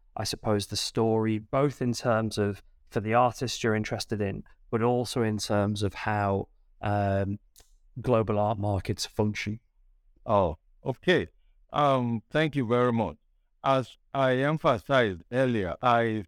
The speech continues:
Speaker 2: found the Bourdieu's, uh, theory, the Bourdieu's model, very, very interesting in my analysis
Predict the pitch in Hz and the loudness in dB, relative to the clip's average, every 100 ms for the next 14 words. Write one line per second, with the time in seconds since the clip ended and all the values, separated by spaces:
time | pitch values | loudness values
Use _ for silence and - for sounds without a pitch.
0 | _ _ - 143 147 143 147 147 _ _ | _ _ -4 2 2 2 0 -4 _ _
1 | _ _ - 123 110 117 113 113 139 139 | _ _ -8 -6 -2 0 0 2 2 0
2 | 120 - _ 131 117 107 - - 147 143 | -2 -12 _ -2 2 0 -2 -4 0 2
3 | 113 82 76 110 101 113 110 143 135 123 | 2 -2 -4 -4 0 0 2 2 2 0
4 | 123 113 98 82 78 92 135 135 131 123 | 0 0 -2 -4 -8 -2 0 2 2 0
5 | 120 123 101 - 117 - 117 113 113 _ | 0 0 -2 0 -2 -2 -4 -4 -6 _
6 | _ - 113 110 104 101 107 123 123 117 | _ -4 0 2 2 2 2 2 2 0
7 | 123 | -4